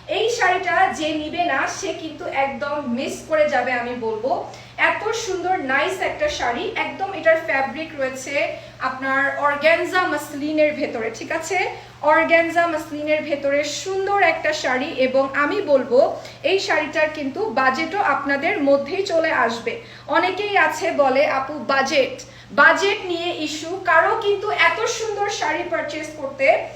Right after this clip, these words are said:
আর বাজেট নিয়ে ইস্যু হবে না। সানভিস by তনি আপনাদেরকে দিচ্ছে এত সুন্দর শাড়ি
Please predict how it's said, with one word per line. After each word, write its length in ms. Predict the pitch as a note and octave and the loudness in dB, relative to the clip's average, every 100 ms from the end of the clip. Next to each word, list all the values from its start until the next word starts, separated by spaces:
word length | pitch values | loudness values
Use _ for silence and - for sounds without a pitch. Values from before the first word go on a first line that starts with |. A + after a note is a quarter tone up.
| - - | -16 -2
আর 280 | C#4+ D#4 D#4 | 2 2 4
বাজেট 460 | D4 D#4 G4 G4+ F4+ | 4 4 2 -2 -2
নিয়ে 300 | E4+ E4+ D4+ | -2 -2 -4
ইস্যু 220 | - D#4 | -8 -8
হবে 300 | D4+ C4+ B3+ | -4 -2 -2
না। 240 | B3 - - | -2 -4 -2
সানভিস 460 | F4+ F#4+ F#4+ G#4+ - | -2 -2 -4 -4 2
by 260 | E4+ E4 | 2 2
তনি 180 | D4 D4+ | -6 -4
আপনাদেরকে 560 | C#4 C4+ C4+ C4+ C4+ C#4 | -4 -4 -6 -6 -6 -8
দিচ্ছে 360 | C4 B3+ - | -10 -8 0
এত 560 | E4 D#4+ D4+ E4 - B4 | 2 2 0 0 -2 -4
সুন্দর 520 | - G4 F#4 D#4+ D#4+ | -4 -6 -6 -4 -4
শাড়ি 560 | D#4 E4+ C4 D4 G#4+ | -4 -2 0 0 -4